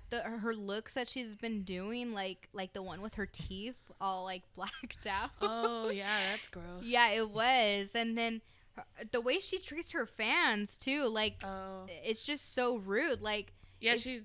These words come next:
Speaker 2: told him, like, like, one of the fans was like, you know, "How come you don't tell us you love us?" Which,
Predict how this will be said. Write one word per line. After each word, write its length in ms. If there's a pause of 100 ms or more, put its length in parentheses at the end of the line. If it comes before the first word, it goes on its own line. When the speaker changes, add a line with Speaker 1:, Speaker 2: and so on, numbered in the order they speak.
Speaker 2:
told 260
him, 180
like, 200 (640)
like, 200
one 100
of 80
the 80
fans 320
was 100
like, 200
you 60
know, 200
"How 140
come 160
you 80
don't 120
tell 160
us 160
you 60
love 220
us?" 260
Which, 240